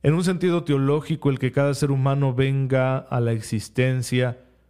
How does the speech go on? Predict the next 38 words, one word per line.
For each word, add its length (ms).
como 340
parte 440
de 60
una 140
familia 540
no 160
es 120
algo 220
fortuito, 800
sino 240
que 100
forma 300
parte 480
del 180
plan 260
de 120
Dios. 480
Al 180
igual 360
que 140
en 100
el 140
pensamiento 680
divino 480
cada 260
uno 240
de 100
nosotros 580
es 120
soñado 680
a 160
partir 560
del 180
amor 640
que 140
Dios 420
nos 240
tiene, 420